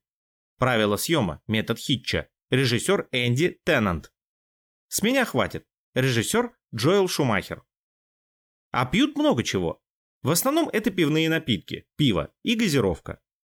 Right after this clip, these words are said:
Например, в «Форрест Гамп» главный герой несколько раз был замечен с газировкой «Доктор Пеппер». Чаще всего попадаются на экранах такие торговые марки напитков, как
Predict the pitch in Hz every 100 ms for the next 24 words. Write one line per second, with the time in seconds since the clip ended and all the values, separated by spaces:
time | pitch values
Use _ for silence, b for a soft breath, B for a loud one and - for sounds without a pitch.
0 | _ _ - 131 147 170 185 170 - -
1 | - 151 117 92 107 170 208 - _ -
2 | 113 127 113 113 120 170 117 107 110 101
3 | 120 151 95 98 95 107 123 123 101 101
4 | 92 98 - 117 101 90 - 110 143 -
5 | 85 - _ _ _ _ _ - 117 120
6 | - 131 156 147 - 107 101 104 92 -
7 | 98 95 110 107 104 135 127 120 92 98
8 | 95 95 98 123 127 135 127 117 123 -
9 | 107 117 101